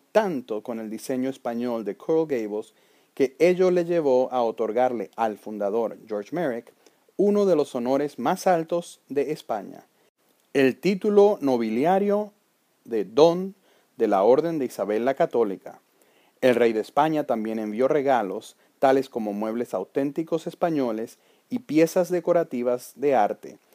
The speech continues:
con el objeto de que George Merrick pudiera ordenar a artesanos locales producir réplicas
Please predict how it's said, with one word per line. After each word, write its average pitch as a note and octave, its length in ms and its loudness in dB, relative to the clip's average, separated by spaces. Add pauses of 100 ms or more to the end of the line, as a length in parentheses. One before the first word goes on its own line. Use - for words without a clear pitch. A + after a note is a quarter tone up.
(520)
con B2+ 200 4
el B2 100 2
objeto C3+ 460 2
de G#2+ 120 0
que G2 160 -6
George G#2 360 -4
Merrick D3+ 360 0 (360)
pudiera E3 500 4
ordenar B2 600 2 (300)
a B2 200 4
artesanos A#2 640 -2
locales C3 640 2 (220)
producir B2 500 2
réplicas G#3 680 0